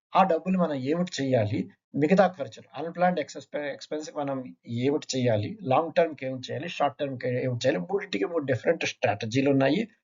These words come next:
ఈ స్ట్రాటజీల గురించి నేను నెక్స్ట్ వీడియోలో మీతోటి మాట్లాడతాను. మీకు మా వీడియో నచ్చినట్లయితే, ఆహ్, స్టాండర్డ్, ఆహ్, సబ్స్క్రైబ్ చేయండి, లైక్ చేయండి. మేము, ఆహ్, ఈ ప్రొడక్ట్స్ అన్నీ కూడా మేము అమ్ముతాము.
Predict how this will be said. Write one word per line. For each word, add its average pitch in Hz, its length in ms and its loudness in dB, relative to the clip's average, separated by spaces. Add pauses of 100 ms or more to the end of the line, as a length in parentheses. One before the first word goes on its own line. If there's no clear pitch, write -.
(260)
ఈ 196 120 4
స్ట్రాటజీల 131 540 0
గురించి 117 300 -4 (340)
నేను 131 240 4
నెక్స్ట్ 123 320 0 (140)
వీడియోలో 135 440 4 (320)
మీతోటి 113 380 -4 (300)
మాట్లాడతాను. 123 680 -4 (480)
మీకు 139 360 0 (200)
మా 135 160 2
వీడియో 123 260 -2
నచ్చినట్లయితే, 117 640 -2 (300)
ఆహ్, 120 180 -6
స్టాండర్డ్, 123 560 2 (300)
ఆహ్, 120 220 -12
సబ్స్క్రైబ్ 123 480 -6
చేయండి, 113 300 -6
లైక్ 110 280 -4
చేయండి. 120 420 -4 (600)
మేము, 139 380 4 (400)
ఆహ్, 131 360 4
ఈ 143 120 0 (280)
ప్రొడక్ట్స్ 131 440 2
అన్నీ 127 180 -2
కూడా 127 200 0
మేము 113 220 -4
అమ్ముతాము. 113 420 -4